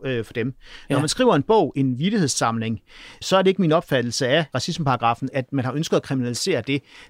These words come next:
Speaker 1: da man vedtog racismeparagrafen.
Speaker 2: Så indtil nu, hvis jeg skal forstå det rigtigt, du siger jo, det har rykket sig. Så indtil nu har retstilstanden i Danmark været,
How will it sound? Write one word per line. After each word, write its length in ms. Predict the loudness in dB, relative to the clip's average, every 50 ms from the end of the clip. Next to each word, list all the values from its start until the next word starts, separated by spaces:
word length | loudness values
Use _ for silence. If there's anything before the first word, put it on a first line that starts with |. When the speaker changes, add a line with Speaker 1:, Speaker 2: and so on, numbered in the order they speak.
| 0 0
Speaker 1:
da 80 | 0
man 140 | 0 2 0
vedtog 260 | 0 0 0 -2 -6
racismeparagrafen. 800 | -6 -4 -4 -6 -8 -6 -4 -4 -4 -4 -4 -4 -6 -6 -8 -10 -8
Speaker 2:
Så 220 | -4 0 0 0 2 4
indtil 340 | 4 4 4 4 6 6
nu, 120 | 8 8 8
hvis 80 | 6 4
jeg 80 | 2
skal 180 | 0 -4 -6 -6
forstå 260 | -4 -2 0 2 2
det 80 | 4 2
rigtigt, 160 | 2 2 0
du 40 | -4
siger 200 | -4 0 2 2
jo, 40 | 2
det 120 | 4 2
har 100 | 2 2
rykket 340 | 2 4 4 4 4 2 0
sig. 160 | -2 -2 -2 -4 _ _ -8
Så 140 | -8 -6 0
indtil 360 | 2 2 2 4 4 6 6
nu 240 | 8 8 6 6 4 _ _ _ _ _ _ _ _ -2
har 160 | 0 2 2
retstilstanden 680 | 2 0 0 -2 -2 -2 -2 0 2 2 4 4 4
i 20 |
Danmark 380 | 4 2 0 2 2 2 0 0 0
været, 320 | 0 2 2 2 2 0